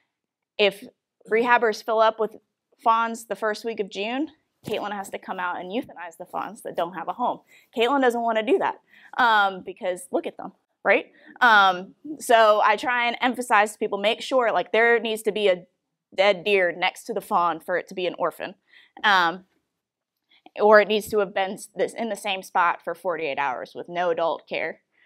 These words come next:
Um, and then baby birds, lots of baby birds fledge before they're quite ready to fly.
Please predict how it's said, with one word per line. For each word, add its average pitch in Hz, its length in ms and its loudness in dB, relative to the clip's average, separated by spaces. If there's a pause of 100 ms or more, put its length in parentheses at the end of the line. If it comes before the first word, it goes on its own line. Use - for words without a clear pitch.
(340)
Um, 180 440 2 (560)
and 226 120 4
then 214 180 4
baby 220 260 4
birds, 220 360 2
lots 190 260 0
of 254 60 -4
baby 262 200 2
birds 226 300 0
fledge 220 460 2
before 214 240 -6
they're 202 100 -2
quite 202 280 0
ready 208 200 -2
to 196 60 -8
fly. 202 540 0